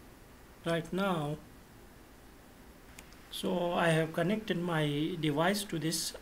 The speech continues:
which is, uh, Vivo V two zero four three. So I'll go to this, uh, Visual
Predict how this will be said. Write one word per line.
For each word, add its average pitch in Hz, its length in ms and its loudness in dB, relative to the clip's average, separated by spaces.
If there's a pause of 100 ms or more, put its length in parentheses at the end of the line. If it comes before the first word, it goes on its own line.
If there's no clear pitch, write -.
which 156 300 -2
is, 147 220 -2
uh, 151 100 4
Vivo 147 420 2 (540)
V 151 160 0
two 151 240 0
zero 139 240 0
four 190 260 4
three. 160 320 2
So 160 180 0
I'll 147 180 2
go 170 180 2
to 202 160 0
this, 147 320 -2
uh, 143 340 2 (640)
Visual 160 640 0